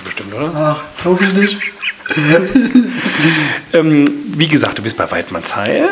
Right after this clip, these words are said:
Speaker 1: äh, und, äh, du hast da so viel aufgeschrieben. Ich möchte das mit dir, weil du hast dir, du hast dir wirklich Mühe gemacht. Ich, lass uns das einmal durchgehen.
Speaker 2: Ja.
Speaker 1: Ne? Weil du hast, äh, wirklich ganz viel aufgeschrieben, was du wann warst. Und das gehen wir jetzt einmal mal rucki, rucki zucki durch, aber dann haben wir es einmal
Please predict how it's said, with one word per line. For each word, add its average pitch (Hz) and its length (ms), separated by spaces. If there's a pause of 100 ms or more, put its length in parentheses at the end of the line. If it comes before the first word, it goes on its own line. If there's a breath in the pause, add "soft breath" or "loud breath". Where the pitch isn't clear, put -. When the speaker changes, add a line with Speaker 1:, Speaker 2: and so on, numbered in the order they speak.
(180)
Speaker 1:
äh, - 60
und, 170 680
äh, 170 100
du 165 160
hast 220 160
da 190 80
so 165 80
viel - 140
aufgeschrieben. 143 420
Ich - 100
möchte 156 220
das 147 100
mit 131 140
dir, 127 200 (480 loud breath)
weil 147 320
du 156 100
hast 156 140
dir, 147 100
du 143 220
hast - 180 (200)
dir 135 160
wirklich 165 220
Mühe 131 100
gemacht. 104 320
Ich, 165 120
lass 185 160
uns 196 100
das 185 140
einmal 175 280
durchgehen. - 380 (180)
Speaker 2:
Ja. 156 280 (100)
Speaker 1:
Ne? 165 300
Weil 175 120
du 165 220
hast, - 380
äh, 151 160
wirklich 156 280
ganz 175 160
viel - 100
aufgeschrieben, 143 580
was 151 140
du 147 260
wann 143 380
warst. 151 360
Und 139 200
das 160 140
gehen 160 140
wir 151 60
jetzt 135 100
einmal 135 240
mal 117 380 (180)
rucki, - 260
rucki 151 320
zucki 135 160
durch, 170 220
aber 202 180
dann 190 160
haben 180 80
wir 180 80
es - 20
einmal 160 220